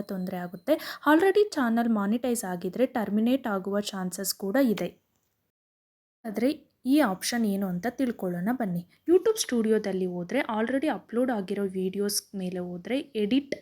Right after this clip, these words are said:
ಬಟನ್ ಸಿಗುತ್ತೆ. ಆ ಬಟನ್ನ ಕ್ಲಿಕ್ ಮಾಡಿದ್ರೆ ನಿಮ್ಗೆ ಕೆಳಗಡೆ, ಆ ವಿಡಿಯೋ ಕೆಳಗಡೆ ಆಲ್ಟರ್ಡ್ ಕಂಟೆಂಟ್ ಅಂತ ಬರುತ್ತೆ. ಈ,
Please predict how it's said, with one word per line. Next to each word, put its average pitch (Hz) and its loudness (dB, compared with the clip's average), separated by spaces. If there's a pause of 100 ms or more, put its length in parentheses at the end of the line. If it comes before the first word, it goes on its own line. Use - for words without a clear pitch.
(560)
ಬಟನ್ 214 0
ಸಿಗುತ್ತೆ. 202 -6
ಆ 269 0
ಬಟನ್ನ 233 0
ಕ್ಲಿಕ್ 240 -6
ಮಾಡಿದ್ರೆ 190 -2
ನಿಮ್ಗೆ 233 0
ಕೆಳಗಡೆ, 208 -6
ಆ 254 -2
ವಿಡಿಯೋ 226 2
ಕೆಳಗಡೆ 202 -4
ಆಲ್ಟರ್ಡ್ 262 6
ಕಂಟೆಂಟ್ 208 -2
ಅಂತ 185 -8
ಬರುತ್ತೆ. 185 -8 (120)
ಈ, 339 8